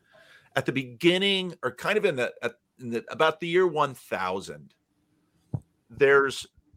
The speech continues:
there becomes a, a separation of sort of these two realms that we have.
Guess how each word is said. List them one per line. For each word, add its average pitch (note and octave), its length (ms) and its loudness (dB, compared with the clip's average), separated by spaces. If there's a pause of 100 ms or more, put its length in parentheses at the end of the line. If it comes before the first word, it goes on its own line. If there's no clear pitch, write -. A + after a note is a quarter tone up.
(160)
there C3+ 200 4
becomes C#3 680 -4
a, A#2+ 520 -2
a A#2 180 -4
separation A#2+ 1200 -2
of G#2 320 -4
sort C3+ 320 -2
of A#2 140 -4
these A2 200 -10
two C3 220 -10
realms F#2+ 580 0
that E2+ 220 -12
we - 200 -20
have. D#2+ 280 -18